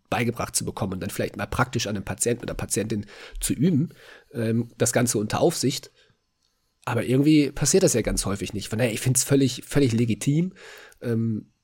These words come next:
muss also sagen, dass dann, dann irgendwie die, die Formulantin bis siebzehn Uhr bleibt. Ja, äh, wenn sie übermotiviert ist, soll sie das machen. Aber auch der, da denke ich mir in der Formulatur, wenn ihr dreizehn, vierzehn Uhr abzwitschern könnt, ja, dann macht da die Biege.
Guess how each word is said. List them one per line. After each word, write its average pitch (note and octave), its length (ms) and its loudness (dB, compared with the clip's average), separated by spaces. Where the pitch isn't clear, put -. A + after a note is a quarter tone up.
muss G#2+ 240 -4
also G#2+ 180 -2
sagen, G2+ 300 -4
dass G2+ 140 0
dann, G2 180 0
dann G2+ 160 -2
irgendwie G#2+ 240 -2
die, F#2+ 260 -6
die - 60 -6
Formulantin G2+ 580 -2
bis A2+ 140 0
siebzehn G#2 320 -2
Uhr B2+ 180 2
bleibt. A#2+ 380 2
Ja, - 260 -4
äh, - 260 -12
wenn F2 140 -4
sie - 140 2
übermotiviert A2 640 -2
ist, A2 120 0
soll A2 180 2
sie - 80 -2
das E2+ 140 -8
machen. - 260 -2
Aber G2 180 -4
auch G2+ 140 -6
der, A2 220 -4
da A2 220 0
denke A#2 200 0
ich F#2+ 100 -6
mir G#2+ 100 -2
in G2+ 60 -4
der G#2 100 -2
Formulatur, A2+ 680 0
wenn - 120 -8
ihr G#2 80 -8
dreizehn, A#2+ 360 -2
vierzehn A2+ 340 -2
Uhr G2 100 -4
abzwitschern C3+ 560 -2
könnt, C3+ 300 -2
ja, - 60 -8
dann E2+ 120 -8
macht - 180 -6
da A2 60 2
die E2+ 140 -8
Biege. F#2+ 360 -4